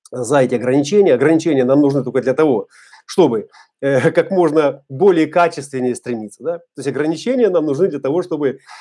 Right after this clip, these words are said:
вот в этих, э, э, амбарах, в этих баках, э, в этих хранилищах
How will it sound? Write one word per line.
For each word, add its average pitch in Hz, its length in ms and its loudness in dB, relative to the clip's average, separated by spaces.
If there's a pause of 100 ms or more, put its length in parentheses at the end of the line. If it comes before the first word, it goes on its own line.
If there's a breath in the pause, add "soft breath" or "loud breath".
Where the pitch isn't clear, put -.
(160 loud breath)
вот 139 200 -2
в 131 160 0
этих, 156 380 2
э, 151 40 -4
э, 131 960 -2
амбарах, 143 680 0
в 127 160 -4
этих 127 280 -4
баках, 139 560 -2
э, 131 40 -4
в 120 220 -2
этих 143 240 -6
хранилищах 160 800 -6